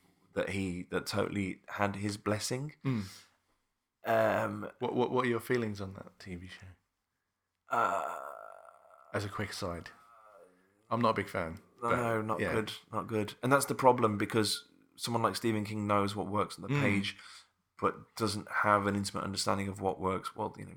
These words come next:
Speaker 1: Maximum Overdrive. It, it, it, it's, it's not the thing that, that, that translates that well, because visual storytelling is an art unto itself, and it's, you know, it's one thing to just take the written word and slap it on screen.
Speaker 2: Mm.
Speaker 1: But there, there's so much that you have to convey that you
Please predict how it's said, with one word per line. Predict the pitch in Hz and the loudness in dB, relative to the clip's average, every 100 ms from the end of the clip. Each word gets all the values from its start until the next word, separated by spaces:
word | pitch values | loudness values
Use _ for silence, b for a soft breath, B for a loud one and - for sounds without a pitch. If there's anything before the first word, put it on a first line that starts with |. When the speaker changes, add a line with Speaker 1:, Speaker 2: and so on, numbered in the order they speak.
| - 104 | -18 -14
Speaker 1:
Maximum | - - 92 | -14 -12 -8
Overdrive. | 92 92 92 - B B B - | -6 -8 -10 -16 B B B -6
It, | 123 | -4
it, | 123 120 - | -2 -4 -4
it, | 123 - | -6 -12
it's, | 101 - - | -16 -14 -8
it's | 131 139 | -4 0
not | 123 | 2
the | 123 | 0
thing | - 120 110 | 0 0 2
that, | 110 - - | 0 0 -6
that, | 110 - _ _ _ _ _ _ _ _ _ - | -6 -6 _ _ _ _ _ _ _ _ _ -6
that | 117 | -4
translates | - 117 110 127 117 - - _ - | 0 2 4 2 0 -10 -20 _ 0
that | 104 - | 0 0
well, | 104 95 90 92 | 0 2 2 0
because | 104 95 104 107 | -4 -2 -2 -2
visual | 110 117 101 104 98 | -2 0 0 0 -2
storytelling | - 110 107 104 98 92 92 | -4 0 2 0 -4 -4 -4
is | 92 | -4
an | 92 - | -6 -4
art | 92 92 - | 0 0 -2
unto | 98 - 101 | -6 -8 -6
itself, | - - 101 92 - | 0 4 4 2 -4
and | 92 | -8
it's, | - - - 98 | -8 -10 -10 -8
you | |
know, | 95 | -6
it's | - - | -6 -2
one | 107 101 | -2 0
thing | 98 95 | -4 -6
to | 101 | -8
just | - | -10
take | - 98 - - | -4 -4 -4 -6
the | 92 | -2
written | 90 90 | -2 0
word | 92 90 | 2 2
and | 85 87 | 2 0
slap | - 104 - | 2 0 -2
it | - | -2
on | 92 92 | -2 -2
screen. | - 101 92 90 92 | -2 -2 -2 -6 -4
Speaker 2:
Mm. | 139 98 95 B B B B _ _ _ _ _ _ _ _ - | -2 -2 -6 B B B B _ _ _ _ _ _ _ _ -2
Speaker 1:
But | 104 104 | -2 2
there, | 104 98 | 2 2
there's | 92 104 - | 2 2 2
so | 117 107 | 2 0
much | 104 - | -2 -4
that | - 78 | -8 -6
you | 98 | -4
have | 95 95 - | 0 0 -2
to | - | -8
convey | 98 92 101 98 | -10 -4 0 2
that | 98 | 0
you | 87 | -4